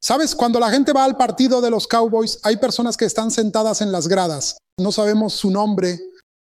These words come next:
Ahora, están en el lugar, pero no sabemos su nombre. De hecho, esa es la mayoría de la gente que está en el edificio.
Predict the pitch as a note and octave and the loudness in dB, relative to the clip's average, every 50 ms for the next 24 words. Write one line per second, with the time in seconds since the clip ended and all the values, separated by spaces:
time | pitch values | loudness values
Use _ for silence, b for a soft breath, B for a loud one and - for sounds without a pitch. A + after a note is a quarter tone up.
0 | _ _ _ _ _ _ _ _ _ - - C4 D4+ D4+ C#4 A#3 G#3+ A#3+ B3+ - | _ _ _ _ _ _ _ _ _ 0 4 4 4 6 4 2 2 0 0 -2
1 | - - D4+ D#4 D4+ D#4 D4 D4 D4 C#4 C#4+ C4+ B3 C#4+ C4+ C4 - C4+ A#3+ B3 | 0 0 2 2 4 4 4 4 4 2 2 2 2 0 0 0 0 0 0 2
2 | A#3 B3+ C#4 - - C4+ B3+ C4 C#4 C4 B3+ C4 - - - C4+ B3 C4 C4 A#3+ | 0 0 0 0 -2 -2 0 0 0 0 0 0 -2 -2 0 0 2 2 2 2
3 | G#3+ E3+ D#3+ D#3 - _ _ _ _ _ _ _ _ _ _ _ _ _ - - | 0 0 -4 -8 -12 _ _ _ _ _ _ _ _ _ _ _ _ _ -2 0
4 | F3+ G3+ G#3 G3+ G3+ - A3+ G#3+ A3 G#3 - A3+ G#3+ F#3+ F3+ A3 G#3 G3+ G3 G3 | 2 2 4 2 2 2 2 2 0 0 2 0 0 2 2 0 0 0 0 0
5 | F3+ F#3+ F#3+ G#3 G#3+ G#3 G#3 G3 F#3+ F3 - G#3+ G#3 F#3 G#3+ - - F#3+ F3 - | 0 0 0 0 0 2 2 0 0 -2 -2 -4 -2 -2 -2 -2 -2 -4 -2 -2
6 | - G3+ G3 G3 G3 G3 F#3+ F#3+ F#3 F3+ F3+ F#3 F3+ - B3+ B3 - - - D3 | 0 0 0 0 0 0 0 0 2 2 0 -2 0 2 2 2 2 0 -4 -6
7 | B2+ B2+ | -10 -12